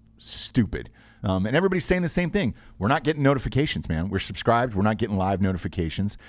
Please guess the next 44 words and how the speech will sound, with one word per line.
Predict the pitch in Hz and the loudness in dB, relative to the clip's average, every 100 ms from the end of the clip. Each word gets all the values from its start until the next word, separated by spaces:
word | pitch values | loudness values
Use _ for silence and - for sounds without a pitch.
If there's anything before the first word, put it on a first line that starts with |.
| - - | -20 -8
It's | 95 | -4
very | 87 123 139 | 4 4 4
selective | - 135 104 90 113 110 | 0 2 2 2 0 -2
because | 110 95 | 0 0
we | 95 | 2
have | 95 90 | 2 2
so | 107 | 2
many | 92 | 2
shows, | 80 - 76 98 107 | 0 0 0 0 0
and | |
it's | 101 - | 0 0
like, | 113 - - - - - | 0 0 -8 -20 -20 -20
f-, | - - 294 | -14 -4 -4
fuck | - 277 - | 0 -2 2
off, | 269 240 - | 2 2 2
dude. | 107 117 - - - - - | 2 2 -2 -20 -20 -16 -2
Um, | 113 117 113 110 - - - | 2 2 0 -2 -6 -16 -14
so | - 160 160 - _ _ _ _ _ - | 2 4 4 -2 _ _ _ _ _ -6
that's | 156 185 | -2 0
where | 196 | 2
we're | 196 202 | 4 4
at | - | 2
right | 85 - | 0 -2
now. | 78 64 - _ _ _ - - | -4 -6 -10 _ _ _ -10 0
And, | 98 101 101 | 2 4 4
uh, | 104 101 | 4 4
hopefully | 110 - - 156 | 4 2 2 2
this | 131 | 2
opens | 156 139 135 | 2 2 2
up | 123 123 | 2 2
a | |
whole | 120 135 | 2 2
new | 127 | 4
world, | 117 170 139 135 | 4 4 4 2
and | 151 | 0
then | 190 | 2
YouTube | 214 285 - 175 | 0 0 0 2
changes. | 85 71 65 - - - | 0 -2 -6 -12 -12 -2
Uh, | 104 95 | -2 0
I, | 101 - - | -2 -4 -2
look, | 170 - | 0 0
YouTube | - - 165 208 220 247 | -2 -8 0 2 2 2
is | 202 | 2
easy. | 240 175 | 2 0